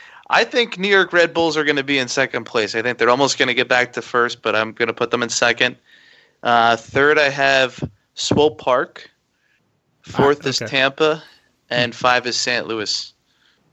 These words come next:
Speaker 2: I think Swope Park will do well. I don't think they're gonna finish in the top five. Um, that's just me. I think they, they had an easier time in the Western Conference, and they even struggled there. Uh, for me,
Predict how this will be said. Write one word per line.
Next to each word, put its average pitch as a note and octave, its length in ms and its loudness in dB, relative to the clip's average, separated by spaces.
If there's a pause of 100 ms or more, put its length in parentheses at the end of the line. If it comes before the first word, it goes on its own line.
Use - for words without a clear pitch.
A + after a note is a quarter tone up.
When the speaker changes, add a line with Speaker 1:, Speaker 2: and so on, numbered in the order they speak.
(400)
Speaker 2:
I F3+ 160 6
think G#3 240 2
Swope - 260 -2
Park C#3+ 220 -2
will C3+ 80 0
do B2+ 160 0
well. A#2+ 200 2
I B2+ 160 0
don't C3 140 2
think B2+ 160 -6
they're A#2 80 -8
gonna G#2+ 180 -4
finish G#2 340 -2
in G2 60 -4
the G2 80 -4
top F#2 260 -2
five. - 260 -8 (760)
Um, A#2 480 2 (1120)
that's - 240 2
just - 180 -8
me. - 140 -14 (680)
I B2+ 100 -2
think A#2 200 0 (100)
they, A2+ 280 2
they A#2 160 2
had A2+ 120 4
an A2+ 140 0
easier A#2+ 320 0
time A2+ 200 0
in A2 60 -2
the A2 60 -2
Western A2 300 0
Conference, A#2+ 420 2
and A#2 100 0
they A2+ 100 0
even A#2 200 0
struggled A2 400 -2
there. G2+ 240 -2 (640)
Uh, D3+ 540 2
for E3 180 0
me, G#3 380 2